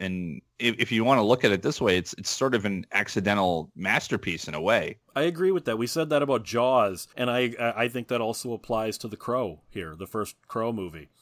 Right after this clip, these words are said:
Speaker 2: And
Speaker 1: Hmm.
Speaker 2: that applies to the Weinsteins, 'cause this is a Miramax film, so the Weinsteins have the rights. They were shocked. They didn't think this movie, especially after Brandon Lee's death,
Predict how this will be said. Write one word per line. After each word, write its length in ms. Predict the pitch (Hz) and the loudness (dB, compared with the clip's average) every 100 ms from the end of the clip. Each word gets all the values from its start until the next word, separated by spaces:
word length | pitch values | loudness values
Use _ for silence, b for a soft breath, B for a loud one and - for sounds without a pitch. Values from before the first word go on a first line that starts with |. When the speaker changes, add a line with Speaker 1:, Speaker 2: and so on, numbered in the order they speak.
| - | -2
Speaker 2:
And 340 | 131 131 113 | 2 2 2
Speaker 1:
Hmm. 240 | 113 110 117 | -2 -6 0
Speaker 2:
that 200 | 123 127 | 2 0
applies 520 | - 117 117 117 - | -2 -4 -2 -2 -4
to 380 | 131 120 117 - _ | -2 2 2 -2 _
the 240 | - 123 123 | -12 -6 -4
Weinsteins, 840 | 113 135 190 180 - 113 101 107 | -2 0 0 -2 -4 -6 -6 -6
'cause 140 | - 110 | -6 -4
this 160 | 113 | -4
is 80 | 110 | -6
a 60 | 104 | -4
Miramax 500 | 123 143 123 104 - | 0 0 2 -2 -2
film, 240 | 107 104 | -6 -6
so 100 | 104 | -6
the 80 | 95 | -6
Weinsteins 600 | 104 117 127 - 101 90 | -4 -4 -6 -8 -10 -8
have 220 | 107 92 | -8 -8
the 80 | 95 | -6
rights. 460 | 92 95 98 - b b | -4 -6 -8 -12 b b
They 260 | 98 120 175 | -4 2 4
were 180 | 139 104 | 2 0
shocked. 600 | - 127 117 87 - 107 | -2 -2 0 -2 -8 -4
They 140 | 123 | 0
didn't 220 | 196 175 | 0 0
think 240 | 147 160 151 | -2 -4 -2
this 180 | 135 131 | -4 -2
movie, 460 | 123 117 117 117 | -2 -2 -2 -2
especially 580 | 110 - 147 160 139 123 | -4 0 0 0 -2 -2
after 260 | 120 - 117 | -4 -6 -2
Brandon 380 | 120 117 113 | 0 0 -2
Lee's 240 | 107 107 95 | -4 -4 -4
death, 360 | 107 101 - | -4 -4 -6